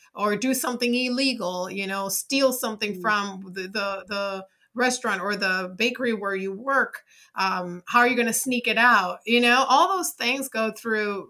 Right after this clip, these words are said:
Speaker 1: regular people in Cuba. And when you're trying to just meet your very basic needs, you, you, you usually don't have time or energy to rebel.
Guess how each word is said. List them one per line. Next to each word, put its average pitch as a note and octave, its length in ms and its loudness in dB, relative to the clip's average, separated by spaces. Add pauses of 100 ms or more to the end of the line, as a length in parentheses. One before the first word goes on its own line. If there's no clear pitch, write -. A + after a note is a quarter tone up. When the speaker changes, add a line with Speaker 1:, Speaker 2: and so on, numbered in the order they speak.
(120)
Speaker 1:
regular A#3 600 0
people A#3 400 -4
in G#3 180 -4
Cuba. A3 480 -4 (440)
And F#3 360 -2
when G#3 340 -2
you're A3 280 0
trying C4+ 400 -2
to C4+ 140 -6
just G3 240 -8
meet B3+ 300 -4
your A3 140 -2
very G#3+ 520 -2
basic A3 440 -8
needs, G#3 540 -8 (420)
you, G3 200 -6 (120)
you, A#3 160 -4 (160)
you A3+ 260 -2 (160)
usually D#4+ 420 0
don't C#4 260 0
have C4+ 380 2
time A3+ 520 0
or F#3+ 180 -2
energy G#3 440 -2
to F3 120 -6
rebel. F3 580 -8